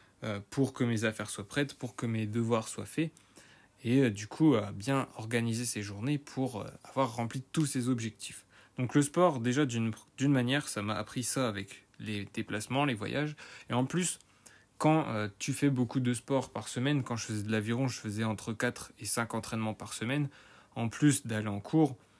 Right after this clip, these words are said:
il faut bien que tu t'organises pour pouvoir réaliser tes devoirs d'une part,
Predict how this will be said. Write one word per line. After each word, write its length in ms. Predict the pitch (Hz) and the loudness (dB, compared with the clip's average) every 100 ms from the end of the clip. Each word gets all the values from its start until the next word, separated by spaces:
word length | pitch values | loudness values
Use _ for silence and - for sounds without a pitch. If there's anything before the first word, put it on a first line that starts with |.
| - - _ _ _ _ - | -20 -20 _ _ _ _ -6
il 80 | |
faut 120 | - 135 | -2 2
bien 180 | 156 | 4
que 60 | 147 | 2
tu 80 | - | 0
t'organises 520 | 120 107 117 143 135 | 0 2 2 2 0
pour 260 | - 123 - | -2 -6 -4
pouvoir 380 | 135 131 123 | -2 2 2
réaliser 640 | 113 123 127 123 135 131 - - _ _ - | 2 2 2 2 2 2 0 -12 _ _ -2
tes 120 | 120 | 2
devoirs 580 | 120 120 127 123 104 104 - | 4 4 4 4 2 -4 -10
d'une 260 | 104 104 104 | -6 -4 0
part, 400 | 156 175 151 | 0 0 -4